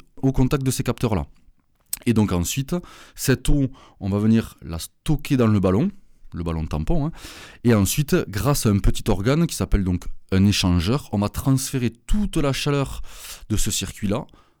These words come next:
dans le volume d'eau du ballon, pour permettre justement au ballon de, de monter, euh,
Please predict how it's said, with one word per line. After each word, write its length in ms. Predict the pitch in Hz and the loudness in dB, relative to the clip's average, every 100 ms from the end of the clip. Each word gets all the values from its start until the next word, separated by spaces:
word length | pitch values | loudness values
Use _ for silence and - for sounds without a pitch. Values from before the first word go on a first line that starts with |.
| _ _ | _ _
dans 520 | 98 98 98 120 151 143 _ - | -18 -8 0 2 0 -4 _ -12
le 200 | 101 113 | -2 0
volume 360 | 113 113 110 98 | 2 2 2 2
d'eau 120 | 110 | 0
du 120 | 120 | 0
ballon, 260 | 104 73 67 - - - - - | 0 -2 -6 -16 -20 -20 -20 -2
pour 160 | - | 2
permettre 400 | - 90 104 - | 4 4 2 0
justement 340 | 101 - 87 117 | -4 -2 -2 0
au 40 | |
ballon 220 | 85 98 | 0 0
de, 380 | 123 98 82 78 | 0 -2 -4 -4
de 160 | 78 95 | -2 2
monter, 400 | 107 104 101 127 | 4 4 4 2
euh, 300 | 113 95 90 | 4 4 2